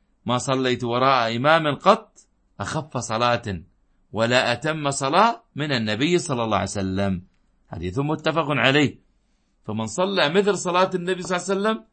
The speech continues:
فقد خفف." وإن ثقل ذلك على بعض الناس، لأن من الناس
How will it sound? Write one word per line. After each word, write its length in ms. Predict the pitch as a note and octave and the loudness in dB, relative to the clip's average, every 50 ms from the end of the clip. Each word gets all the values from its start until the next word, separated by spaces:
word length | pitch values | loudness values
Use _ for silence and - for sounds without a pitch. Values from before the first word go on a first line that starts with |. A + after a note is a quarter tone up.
| _ _ | _ _
فقد 240 | - G2 - B2+ A#2 | -10 -6 -4 -4 -2
خفف." 480 | - - B2 - - - F#2+ - - _ _ _ _ _ _ _ _ _ _ _ _ _ _ _ _ _ _ _ _ - | -2 -4 -6 -6 -6 -8 -8 -8 -10 _ _ _ _ _ _ _ _ _ _ _ _ _ _ _ _ _ _ _ _ -2
وإن 260 | C3+ D3+ F3+ G3+ F#3+ | 0 2 4 2 2
ثقل 380 | G3 G#3 A#3+ A#3 - A3 G3 | 4 2 2 2 4 4 4
ذلك 440 | F3 F3 F3+ A3 A3+ A3+ G#3+ - F#3+ | 4 4 4 6 6 6 4 4 4
على 300 | F3 E3 F#3 F3+ F3 F3 | 4 4 6 6 6 6
بعض 260 | F3 F3 E3 D#3+ C#3+ | 6 6 6 6 6
الناس، 640 | C#3 B2+ A#2+ A2+ G2+ - - - - - - - - _ _ _ _ _ _ _ _ _ _ _ _ _ _ _ - | 4 2 0 0 -2 -4 -6 -10 -12 -12 -14 -16 -18 _ _ _ _ _ _ _ _ _ _ _ _ _ _ _ -8
لأن 240 | A#2 A#2 B2+ C#3+ C#3+ | -6 -4 -4 -4 -4
من 120 | D#3+ E3+ | -4 -4
الناس 460 | E3+ F3 F#3+ A#3+ C#4 C#4 C4+ - F4+ | -4 -2 0 2 2 2 0 -2 -8